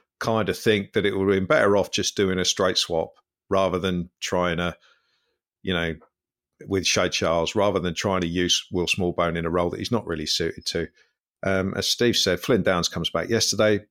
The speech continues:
but we've got Tay-, Taylor Harwood-Bellis playing at, playing at right back. Now, I don't know, but I, I have a theory that Bednarek wouldn't have made that mistake if Taylor Harwood-Bellis was next to him. And I'm not blaming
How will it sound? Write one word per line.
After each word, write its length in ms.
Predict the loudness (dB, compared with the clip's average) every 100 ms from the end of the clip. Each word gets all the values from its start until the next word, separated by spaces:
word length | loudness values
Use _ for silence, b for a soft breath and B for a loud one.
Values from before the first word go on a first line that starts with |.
| -4
but 280 | 2 2 2 b b b _ -2
we've 140 | -2
got 160 | 0 0
Tay-, 260 | 2 2 0
Taylor 260 | -2 0 2
Harwood-Bellis 540 | 2 2 2 2 2
playing 360 | 0 0 0 -2
at, 120 | -6 -10 -6
playing 240 | -2 -2
at 120 | -2
right 200 | 0 -2
back. 280 | 0 -2 -2
Now, 180 | -4 -4 B B B _ 2
I 140 | 6
don't 200 | 6 4
know, 420 | 0 2 4 2 0 _ _
but 120 | -2
I, 140 | 0 -2 -2
I 80 | -4
have 240 | -2 0
a 60 | 0
theory 440 | 2 4 4 4 2
that 260 | 2 2 -2 B B B B _ _ _ _ _ _ _ _ _ _
Bednarek 680 | 0 2 4 4 2 -2 -14 -18 _ -2
wouldn't 280 | 2 4 4
have 120 | 2
made 240 | 4 4
that 180 | 2 0
mistake 420 | -4 0 0 0
if 140 | -4 -2
Taylor 280 | 0 0
Harwood-Bellis 560 | 2 0 2 0 0 -2
was 140 | -6
next 260 | -4 -4 -6
to 80 | -6
him. 140 | -6
And 100 | -4
I'm 100 | 0
not 200 | 0 2
blaming 480 | 4 4 4 2 -2